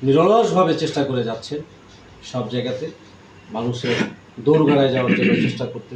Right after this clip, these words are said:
চাচ্ছেন। তিনি একজন মানবিক লোক, তার সাথে যদি মেশেন আরও বুঝতে পারবেন। আপনি তার আগে, মানে, তিনি আপ-,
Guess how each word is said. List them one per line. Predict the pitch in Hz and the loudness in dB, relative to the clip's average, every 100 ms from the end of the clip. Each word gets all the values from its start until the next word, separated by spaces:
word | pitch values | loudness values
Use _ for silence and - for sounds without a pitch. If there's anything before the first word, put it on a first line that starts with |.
| 120 | -12
চাচ্ছেন। | 120 - 196 - - - - | -14 -12 -16 -16 -20 -20 -12
তিনি | 139 139 | -2 0
একজন | 135 139 | 0 -2
মানবিক | 123 135 127 120 - | 0 0 0 -2 -8
লোক, | - - - - - | -18 -20 -20 -16 -10
তার | 131 | -8
সাথে | 143 135 | -6 -6
যদি | 139 139 | -4 -2
মেশেন | 123 123 139 160 - | -2 -2 -4 -8 -6
আরও | 139 151 | -2 0
বুঝতে | 127 - 110 | -2 -6 -8
পারবেন। | 101 - - - - - - - - - - - - - - - - - - - | -10 -12 -18 -20 -20 -20 -20 -20 -20 -20 -20 -20 -20 -20 -20 -20 -20 -20 -12 -8
আপনি | 135 143 | -6 -4
তার | 156 143 | -2 0
আগে, | 151 151 147 143 - - - 127 | 2 2 2 -2 -10 -20 -8 -2
মানে, | 131 131 120 - - - - | 2 2 0 -4 -14 -10 0
তিনি | 185 190 | 4 6
আপ-, | 180 160 | 4 2